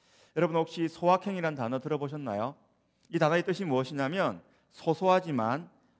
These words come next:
확실한 행복의 첫 글자를 따서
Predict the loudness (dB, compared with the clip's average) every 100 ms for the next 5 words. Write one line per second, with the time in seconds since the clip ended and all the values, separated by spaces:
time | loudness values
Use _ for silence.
0 | _ -4 -4 -4 0 0 -2 -6 -4 -2
1 | -2 -2 0 2 0 -4 -8 -8 0 0
2 | 2 -2 -2 -4 -6 -2 -2 -2